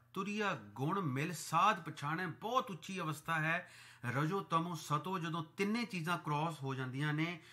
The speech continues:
ਇੱਕ ਚੌਥਾ ਗੇੜ ਚੱਲਦਾ ਹੈ ਤੁਰਿਆ ਅਵਸਥਾ ਦਾ, "ਤੁਰਿਆ ਗੁਣ ਮਿਲ ਸਾਧ ਪਛਾਣੈ, ਤੁਰਿਆ ਸੁਖ ਪਾਇਆ ਖੱਖੇ ਨੂੰ ਔਂਕੜ ਹੈ", ਜਿੱਥੇ ਆਨੰਦ ਹੈ, ਜਿੱਥੇ ਦਸਮ ਦੁਆਰ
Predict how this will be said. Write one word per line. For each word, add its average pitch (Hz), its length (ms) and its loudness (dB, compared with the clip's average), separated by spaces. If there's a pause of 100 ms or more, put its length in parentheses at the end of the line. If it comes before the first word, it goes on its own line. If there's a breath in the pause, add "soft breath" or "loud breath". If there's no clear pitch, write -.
(160 loud breath)
ਇੱਕ 165 220 -2
ਚੌਥਾ 170 520 0
ਗੇੜ 151 320 2
ਚੱਲਦਾ 139 320 0
ਹੈ - 220 -4
ਤੁਰਿਆ 208 340 2
ਅਵਸਥਾ 139 400 -2
ਦਾ, 123 120 -8
"ਤੁਰਿਆ 175 440 -4
ਗੁਣ 131 260 -4
ਮਿਲ 151 200 0
ਸਾਧ 160 420 -4
ਪਛਾਣੈ, 120 500 -12 (400 loud breath)
ਤੁਰਿਆ 185 360 0
ਸੁਖ - 460 -2
ਪਾਇਆ 147 360 2
ਖੱਖੇ 147 360 -4
ਨੂੰ 143 260 -4
ਔਂਕੜ 156 400 -2
ਹੈ", 120 240 -10 (360 loud breath)
ਜਿੱਥੇ 156 560 -2 (240 loud breath)
ਆਨੰਦ 143 380 2
ਹੈ, 147 220 -2
ਜਿੱਥੇ 131 320 -8
ਦਸਮ 120 380 -6
ਦੁਆਰ 120 280 -4